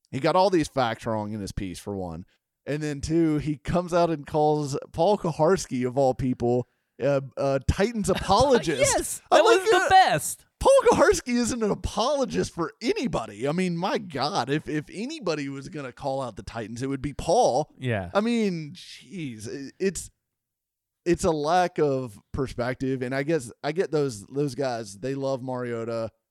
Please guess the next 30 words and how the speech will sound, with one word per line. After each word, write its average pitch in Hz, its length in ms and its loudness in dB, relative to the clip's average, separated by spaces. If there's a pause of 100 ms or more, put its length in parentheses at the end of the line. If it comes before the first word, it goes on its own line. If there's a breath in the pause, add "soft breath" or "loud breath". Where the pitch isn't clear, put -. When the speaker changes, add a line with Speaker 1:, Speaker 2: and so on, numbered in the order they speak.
(140)
Speaker 1:
They 156 160 0
saw 165 300 -2
him 151 220 -6
at 135 180 -4
his 135 200 -6
best 131 500 -4
when 123 140 -8
he 131 120 -6
was 123 140 -6
just 110 240 -12
dominating, 123 840 -6 (480)
and, 120 600 -8 (340)
you 147 140 -6
know, 117 140 -6 (140)
he 143 160 -4
was 135 240 -4
that 117 300 -6
guy 90 360 -10
for 107 160 -10
them, 85 300 -14
right? 151 340 -6
So, 151 520 2 (520)
I 170 140 -4
can 165 200 -6
understand 139 920 -6 (540)
they 160 140 0
see 170 220 -2
him 143 540 -4
struggling 139 600 0
here. 123 520 -4